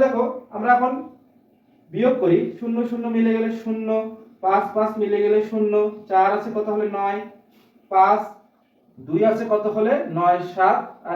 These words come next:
এখানে এক ভাগ দুই। তাহলে ভাগ করে দেবো এখন আমরা। তাহলে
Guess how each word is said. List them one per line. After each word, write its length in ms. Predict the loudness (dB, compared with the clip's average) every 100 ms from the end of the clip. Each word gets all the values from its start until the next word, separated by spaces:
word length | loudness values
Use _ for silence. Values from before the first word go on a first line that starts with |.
| -4
এখানে 220 | -4 -4 -6 -10 _ _ _
এক 240 | 2 2 2 -6 -18 _ _ -14 -2
ভাগ 280 | 2 4 2 -4 -16 -20 -12
দুই। 180 | -6 -4 -6 -10 -20 _ _ -20 _ _ -2
তাহলে 220 | 0 0 0
ভাগ 120 | 0 0
করে 120 | -2
দেবো 120 | 0 0
এখন 120 | 0 0
আমরা। 140 | 0 -2 -6 -16 -10
তাহলে 200 | -6